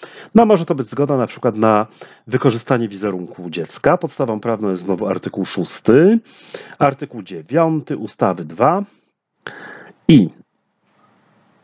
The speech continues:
jeżeli dane osobowe są podawane, e, w takim spektrum, czyli zakresie,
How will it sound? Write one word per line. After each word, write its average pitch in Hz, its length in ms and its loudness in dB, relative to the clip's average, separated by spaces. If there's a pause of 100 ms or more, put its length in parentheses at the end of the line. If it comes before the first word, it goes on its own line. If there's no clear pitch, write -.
(120)
jeżeli 139 640 6 (220)
dane 156 400 0
osobowe 117 360 -10
są 131 180 -10
podawane, 101 1000 0 (400)
e, 107 360 2
w - 60 -20
takim 104 440 -2 (320)
spektrum, 110 720 -4 (500)
czyli 123 200 4
zakresie, 123 600 -2